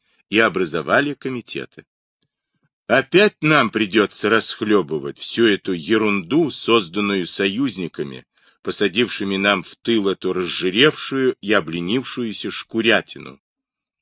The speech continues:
занятую торговлей и скапливанием денег и имущества, и совершенно не желающую рисковать не только что жизнью, а даже спокойствием и удобствами своей жизни.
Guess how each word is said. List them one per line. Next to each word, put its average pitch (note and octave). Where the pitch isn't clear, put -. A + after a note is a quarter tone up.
занятую A#2
торговлей C3+
и G2
скапливанием D#2
денег C#3
и A#2+
имущества, E2
и A#2
совершенно F3
не D#3
желающую C#3+
рисковать A#2
не F#2
только D#3+
что -
жизнью, C#2+
а G#2+
даже G2
спокойствием C#3
и G#2
удобствами F#2+
своей C#2+
жизни. -